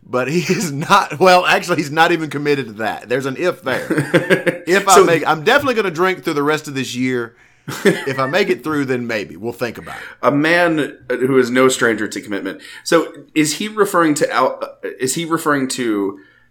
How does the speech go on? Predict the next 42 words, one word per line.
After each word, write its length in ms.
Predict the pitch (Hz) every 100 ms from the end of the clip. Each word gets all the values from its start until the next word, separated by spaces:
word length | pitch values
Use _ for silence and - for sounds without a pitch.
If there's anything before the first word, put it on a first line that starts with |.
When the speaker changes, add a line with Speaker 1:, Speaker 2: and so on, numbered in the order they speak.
| _ _ 117
Speaker 2:
alcohol 680 | 123 131 147 135 127 117 117
as 240 | 104 101
being 800 | 98 107 110 110 110 107 98 95
the 540 | 98 98 95 92 87 - _ _ _ _ _ _ _ _ _
cause 760 | - 117 110 123 131 - - _
of 320 | 110 110 101 -
his 580 | 101 113 104 104 104 104
maybe 340 | 104 104 107
not 140 | 110 101
making 200 | 104 107
it 80 | 101
through 120 | 107
the 100 | 107
year, 340 | 107 104 101 - -
or 140 | 120 117
has 160 | 160
it 100 | 185
just 220 | 170 190
been 100 | 180
a 80 | 147
tough 260 | 127 131 -
year 240 | 123 107
that 120 | 98 95
he's 180 | 110 104
going 260 | 104 101
to 120 | 95
drink 340 | 92 95 95 87
through? 400 | - 80 - _ _ _ _ _ _ _ _ _
Speaker 1:
Think 260 | - 185 190
Buddy's 280 | 170 156 139
just 200 | 127 120
had 280 | 117 113 104
him 220 | 113 104
a 40 |
year. 400 | 85 82 92 69 58
Speaker 2:
Yeah. 300 | 95 78 -
Speaker 1:
Is 180 | 131 123
what 220 | 160 190
this 240 | - 170 -
is. 200 | 123 107
I 180 | 110 165
don't, 300 | 196 185